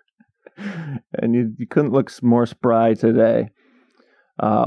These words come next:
well, I'm here, uh, because I dragged you here, uh,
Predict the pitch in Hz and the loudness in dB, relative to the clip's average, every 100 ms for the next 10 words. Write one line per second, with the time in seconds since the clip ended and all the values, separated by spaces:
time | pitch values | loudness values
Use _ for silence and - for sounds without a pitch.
0 | - 117 123 262 233 123 107 135 - - | 0 0 2 4 4 4 2 0 -4 -4
1 | 113 110 110 110 113 113 120 117 104 - | -2 0 2 2 0 -2 0 0 -2 -10
2 | - 107 139 151 113 120 147 170 113 110 | -4 -2 0 -2 -2 0 0 -2 -2 -2
3 | - - - - 117 113 113 117 | -4 -6 -10 -2 0 2 2 0